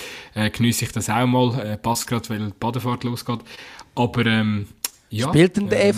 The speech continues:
Speaker 2: C
Speaker 1: wir hören
Speaker 2: Baden,
Speaker 1: uns.
Speaker 2: solange Badefahrt ist? Oder haben die da so eine Ausnahmebewilligung und das jetzt nicht mehr shooten?
Speaker 1: Äh, eben, äh, sie haben ja zum Glück, äh, einen, einen Drittligist, äh, der F C Affolter am Albis auswärts.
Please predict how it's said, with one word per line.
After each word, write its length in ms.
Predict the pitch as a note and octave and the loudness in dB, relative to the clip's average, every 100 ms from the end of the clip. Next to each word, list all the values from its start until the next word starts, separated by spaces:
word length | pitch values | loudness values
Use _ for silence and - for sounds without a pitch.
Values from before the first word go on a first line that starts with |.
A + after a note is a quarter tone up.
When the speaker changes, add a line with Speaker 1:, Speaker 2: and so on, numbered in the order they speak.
| A2+ | 2
Speaker 2:
C 40 | |
Speaker 1:
wir 80 | G3+ | 4
hören 120 | F#3 F3+ | 6 6
Speaker 2:
Baden, 180 | F#3+ F3+ | 8 6
Speaker 1:
uns. 160 | F#3 F3 | 4 4
Speaker 2:
solange 380 | F3+ F3 F3+ F#3+ | 8 8 6 2
Badefahrt 680 | - E3+ E3+ - F3+ F3+ - | 4 4 2 2 2 2 -2
ist? 420 | G#2 F#2+ - - - | -8 -8 -14 -18 -6
Oder 280 | B2 B2 | 0 4
haben 140 | C3+ C3 | 4 4
die 100 | C#3 | 2
da 180 | C3 C3+ | 6 6
so 100 | B2+ | 6
eine 240 | C3+ B2+ B2+ | 4 4 4
Ausnahmebewilligung 880 | D3 C#3+ D#3 D3+ D#3 D3+ D3+ D3+ | 4 4 6 6 6 6 4 4
und 100 | C3+ | 0
das 120 | B2 - | -2 -4
jetzt 220 | A#2+ - | -6 0
nicht 140 | C3 | 2
mehr 140 | B2+ G#2+ | 2 0
shooten? 400 | - D3+ - A#2 - _ _ _ _ _ _ _ _ _ - - - - - - | -2 -4 -4 -16 -16 _ _ _ _ _ _ _ _ _ -20 -20 -18 -18 -20 -8
Speaker 1:
Äh, 120 | - - - _ | -6 -6 -10 _
eben, 160 | E3 D#3+ | 2 2
äh, 160 | - D#3 | 2 2
sie 180 | - | 4
haben 220 | B2+ D#3 D#3 | 4 4 4
ja 140 | D3 | 4
zum 180 | D3 C#3 | 2 4
Glück, 420 | C#3 C#3 - - | 4 2 -2 -2
äh, 300 | C#3 C3 B2+ | 2 2 0
einen, 260 | - B2+ C3 | 0 0 0
einen 180 | B2+ B2 | 0 4
Drittligist, 880 | C3 C#3 C#3+ C3 C#3+ - - - - | 4 4 2 4 4 2 -4 -8 -6
äh, 460 | A#2+ A#2+ A#2+ A#2 - - | -4 -2 -2 -4 -6 -12
der 180 | A#2 B2 | -4 -2
F 120 | B2 | -2
C 80 | - | 0
Affolter 460 | B2 - C3 A#2 A#2 | 0 0 -2 -2 -2
am 80 | A2 | -2
Albis 420 | A2+ B2 B2 - | -2 -2 -4 -6
auswärts. 720 | B2+ - A#2+ C#3 - - - | -8 -6 -4 -6 -8 -14 -14